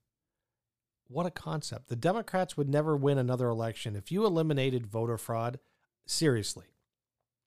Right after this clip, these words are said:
I don't think they would ever win another election. Now, maybe up in kooky,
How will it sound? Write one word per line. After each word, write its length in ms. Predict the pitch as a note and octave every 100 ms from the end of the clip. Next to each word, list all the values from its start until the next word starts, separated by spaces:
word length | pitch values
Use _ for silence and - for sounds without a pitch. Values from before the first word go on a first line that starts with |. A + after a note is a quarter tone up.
| _ _ _ _ _
I 80 | C3+
don't 140 | D3+
think 160 | C#3+ C#3+
they 80 | C3
would 160 | A2 -
ever 220 | C3+ C#3+
win 200 | B2+ A#2+
another 280 | A2+ A2+ A2+
election. 400 | A2 G#2+ - G#2
Now, 120 | C#3
maybe 340 | G#3 B3+ A#3 F#3+
up 100 | F3
in 140 | B2
kooky, 540 | - F3+ E3+ C#3+ A#2